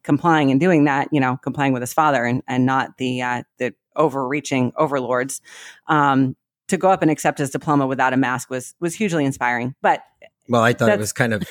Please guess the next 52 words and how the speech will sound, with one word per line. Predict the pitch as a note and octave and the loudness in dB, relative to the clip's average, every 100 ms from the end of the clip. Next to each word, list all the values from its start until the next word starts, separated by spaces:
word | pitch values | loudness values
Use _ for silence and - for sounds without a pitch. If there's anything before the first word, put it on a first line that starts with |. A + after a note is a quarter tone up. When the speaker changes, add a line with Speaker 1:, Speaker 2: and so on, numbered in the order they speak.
| - - | -2 0
Speaker 2:
also, | A2 - G2+ | 0 0 -4
"Look, | G2 G2+ F#2+ | -4 -4 -4
I'll | F#2+ | -6
beat | G#2 - | -6 -8
the | - | -6
shit | - F#2+ | -4 -4
out | F2+ | -6
of | F2 | -10
you | F2+ | -14
if | F2 | -12
you | |
don't," | F2+ G3 | -8 -2
Speaker 1:
Yeah, | F#3+ | 0
Speaker 2:
so. | B2+ - | -2 0
Speaker 1:
but | G#3 F#3+ | 0 2
that's | A3+ A3+ | 2 2
neither | A3 F3+ | 2 2
here | E3+ | 2
nor | E3 D#3 | 2 2
there. | C#3+ | 0
He | C#3+ A#3+ | 0 -2
came | A#3+ A#3+ | 0 0
to | G#3+ | 2
me | G3 | 2
last | E3 D3+ - | 2 0 0
week. | E3 D3+ | -4 -2
We | C#3+ | -2
were | |
talking | C#3 D3 D3+ C#3+ | 0 0 0 0
about, | C3+ C3+ - _ _ _ - | 0 0 -2 _ _ _ -4
um, | C#3+ C3+ C3+ C3 _ _ _ _ _ - | 0 2 0 -4 _ _ _ _ _ -2
comorbidities | A3+ G3+ F#3+ F3+ F3 E3+ E3+ E3 | 2 2 2 2 0 0 0 0
and, | D3+ C#3+ C#3 | 0 -2 -2
and | - D3+ | 0 0
whatnot. | D3+ D3 D3 - | 2 2 0 -2
'Cause | G#3 | -2
of | G3+ | -2
course, | B3 A#3 A3+ | 0 0 2
you | |
know, | F#3 | 2
it's | D#3 - | 2 0
come | F3 | 2
out | E3 D#3+ | 2 2
now | D3+ C#3 | 2 2
that | C3 C3 - | 0 -2 0
ninety-seven, | D#3+ E3 F3 E3 D#3+ - - F#3 E3+ D3+ | 2 4 4 2 -2 -6 -2 0 2 2
they | C#3+ | 0
keep | D3 E3 - | -2 -8 -4
upping | C#3+ C#3 C3 | -4 -2 -2
this, | B2+ - | -2 0
ninety-seven | D3 E3 E3 E3 - D#3+ E3 F3 D3 | 2 4 2 0 -2 0 2 4 2
percent | D3 C#3+ - C#3 C3+ | 0 -6 -2 0 0